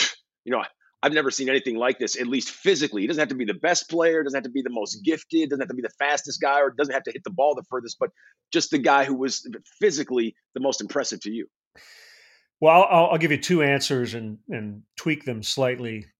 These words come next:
Speaker 2: uh, just in terms of the physical, uh, aspect. Giancarlo Stanton, to me, was the guy. The first time I,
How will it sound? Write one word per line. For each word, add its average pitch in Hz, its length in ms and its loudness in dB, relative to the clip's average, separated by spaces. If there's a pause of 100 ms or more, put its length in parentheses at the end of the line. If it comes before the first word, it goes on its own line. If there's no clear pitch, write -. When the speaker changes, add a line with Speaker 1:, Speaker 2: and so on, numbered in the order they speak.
(100)
Speaker 2:
uh, 120 120 -10 (140)
just - 260 -2
in 151 120 -4
terms 143 380 0
of 113 180 -4
the 113 100 -8
physical, 120 800 -2 (380)
uh, 107 200 -8
aspect. 123 600 -4 (260)
Giancarlo 151 480 2
Stanton, 101 560 -6 (100)
to - 100 -14
me, 113 280 -8
was 101 480 -10 (400)
the 127 100 -4
guy. 127 320 6
The 110 100 -8
first 180 280 0
time 147 220 4
I, 127 300 2